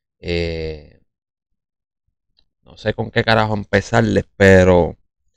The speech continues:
voy a hablarle del caso, imagino que ya lo han visto por ahí porque ha corrido por todos lados, el caso de la muchacha esta que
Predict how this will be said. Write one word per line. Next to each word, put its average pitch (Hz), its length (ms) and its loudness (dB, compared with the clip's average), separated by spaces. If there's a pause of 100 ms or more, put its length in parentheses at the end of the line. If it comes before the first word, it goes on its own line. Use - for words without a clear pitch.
(560)
voy 98 300 6
a 113 60 6
hablarle 127 440 6
del 110 320 4
caso, 113 1080 2 (680)
imagino 120 400 -10
que 127 100 2
ya 131 100 2
lo 131 80 2
han 120 120 -4
visto 120 280 -2
por 113 140 -2
ahí 113 160 0
porque 87 200 -8
ha 85 60 -2
corrido 98 380 -2
por 104 160 -4
todos 98 200 -4
lados, 95 220 0
el 80 100 -10
caso 82 340 -14
de 85 80 -2
la 90 440 0
muchacha 90 540 -6
esta 87 300 -6
que 78 520 -6